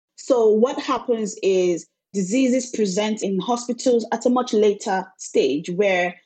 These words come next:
the patient has probably self-medicated, has gone to pharmacies to get some symptom relieving medication, but not necessarily treatment medication, and then have not been successful, and then they go to clinic.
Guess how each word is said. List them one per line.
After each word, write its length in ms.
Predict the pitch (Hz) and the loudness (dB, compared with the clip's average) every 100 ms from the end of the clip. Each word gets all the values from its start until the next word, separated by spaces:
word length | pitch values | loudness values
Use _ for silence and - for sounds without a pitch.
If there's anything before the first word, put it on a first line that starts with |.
| _ _ - | _ _ -2
the 280 | 202 196 185 | 0 2 2
patient 340 | - 214 233 220 | 2 2 2 -2
has 140 | 233 | -4
probably 480 | - 202 196 190 202 | -2 -2 -2 -2 -2
self-medicated, 1080 | 190 202 220 240 220 220 226 196 - 196 180 | -2 -2 0 0 0 2 2 2 0 0 0
has 180 | 175 - | -4 -6
gone 200 | 202 214 | -4 -4
to 100 | 208 | -4
pharmacies 640 | - 220 220 220 240 220 | -4 -2 -2 -2 0 0
to 80 | - | -2
get 300 | 156 185 - | -2 -2 -4
some 280 | - 196 180 - - | -6 -4 -6 -10 -20
symptom 680 | - 262 226 226 262 226 | -4 0 0 -2 -2 2
relieving 840 | 196 180 202 240 220 240 226 226 220 _ - | 2 2 2 2 2 2 0 -2 -4 _ -4
medication, 680 | 220 196 220 220 226 247 220 | 0 0 2 2 2 -2 0
but 120 | 180 | 0
not 160 | 214 190 | -2 -4
necessarily 640 | 202 202 - 220 208 208 | -4 -4 -2 0 0 -2
treatment 680 | - - 285 269 208 180 180 | -6 -2 -2 0 -2 -2 -4
medication, 840 | 180 160 - 160 - 208 226 285 - _ _ - | -4 -4 -2 -2 -2 -4 0 0 0 _ _ -4
and 160 | 220 208 | 0 2
then 120 | 208 | 2
have 300 | 196 220 - | 2 0 2
not 300 | 220 247 - | 2 0 0
been 120 | 214 | 0
successful, 600 | 208 - 214 208 220 208 | 0 -4 -4 -2 0 0
and 180 | 214 196 | 0 2
then 140 | 214 | 2
they 140 | 196 170 | 4 4
go 160 | 180 | 2
to 120 | 170 - | 0 -4
clinic. 400 | - 160 - | -4 -6 -6